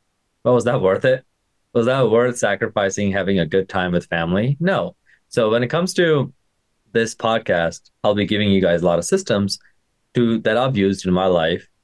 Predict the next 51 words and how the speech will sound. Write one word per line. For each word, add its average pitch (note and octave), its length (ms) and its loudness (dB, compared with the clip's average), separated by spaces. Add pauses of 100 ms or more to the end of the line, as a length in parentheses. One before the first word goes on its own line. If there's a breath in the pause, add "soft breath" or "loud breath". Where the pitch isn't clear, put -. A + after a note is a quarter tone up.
(400)
that C3+ 140 0
have C#3 120 -2
helped D3 260 -2
me E2 280 -4 (140)
in G2+ 80 0
every F#2 340 0
area. E2 480 0
And F#2 420 -2 (140)
at A2+ 180 -2
first, A3 260 2
it A#2+ 40 0
wasn't B2+ 280 2
perfect, C3+ 520 0 (500)
but B2+ 300 0
over A#2+ 200 4
time, G#2+ 540 -4
they've G2 160 0
definitely F#2+ 320 0
been E2+ 480 -2
very D#2+ 240 0
helpful. D#2+ 480 -4 (380)
What B2+ 180 2
will C#3+ 120 0
be C#3+ 100 0
the B2 160 0
listener G#2+ 500 0
get F#2+ 240 -2
by F#2 100 0
listening F#2 300 -2
to F2+ 60 4
your E2+ 80 2
show? G#2 200 0
I A#2+ 80 2
think D#3+ 220 0
the A2 60 0
listener A2 420 0
will G2 160 0
get F#2+ 340 2 (380)
one B2 240 2
main A#2+ 180 2
idea F#2 440 0
from F2+ 180 -2
each F2 160 -2
podcast A2 540 -2
that E2 100 -2
they E2 140 -2
can E2 120 -2
use E2 280 -2
in E2 80 -2
their D#2 120 0
life. D2+ 240 0